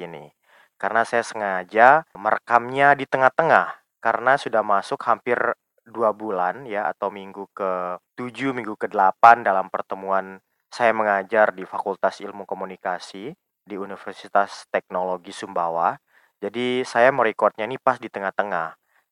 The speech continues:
di mana saya harus mengajar via daring atau via online. Para pendengar Pod by M A, pada momentum ini saya akan menjelaskan lanjutan mata kuliah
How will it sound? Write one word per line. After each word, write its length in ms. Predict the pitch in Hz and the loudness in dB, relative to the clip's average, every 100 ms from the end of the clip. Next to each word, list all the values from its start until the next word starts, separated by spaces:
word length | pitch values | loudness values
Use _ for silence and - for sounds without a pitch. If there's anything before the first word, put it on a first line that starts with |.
| - | -10
di 80 | |
mana 400 | 110 101 98 113 | -2 0 4 4
saya 320 | 120 107 104 117 | 4 2 4 4
harus 320 | 117 101 - 101 | 2 0 -6 -8
mengajar 720 | 95 92 92 104 110 131 - - | -6 -6 -2 4 6 6 2 -10
via 560 | 104 98 95 95 92 | -4 2 4 4 2
daring 560 | 92 107 98 120 123 107 | 0 0 2 0 -2 -4
atau 480 | 90 - 90 87 90 | -6 -4 -2 -2 -4
via 240 | - 95 | -8 -6
online. 560 | 87 85 82 73 73 71 _ - | -6 -6 -8 -10 -12 -20 _ 2
Para 160 | 123 120 | 4 4
pendengar 320 | 123 120 113 | 2 2 2
Pod 240 | - 107 | 2 2
by 240 | 110 95 113 | 4 4 4
M 80 | |
A, 240 | 107 143 190 - _ | 4 4 2 -6 _
pada 240 | 127 127 123 | 4 6 4
momentum 320 | 123 123 127 123 | 2 0 0 -2
ini 240 | 127 165 | -4 -4
saya 320 | - 135 151 | 2 6 6
akan 320 | 151 156 156 | 6 6 4
menjelaskan 1040 | 151 123 107 95 90 - - 120 120 120 - 107 | 2 -6 -2 0 0 -2 2 4 4 -2 -10 -10
lanjutan 480 | 117 139 - 160 | -6 0 6 8
mata 240 | 151 135 113 | 8 6 4
kuliah 560 | - 107 107 110 127 | 2 -4 4 8 8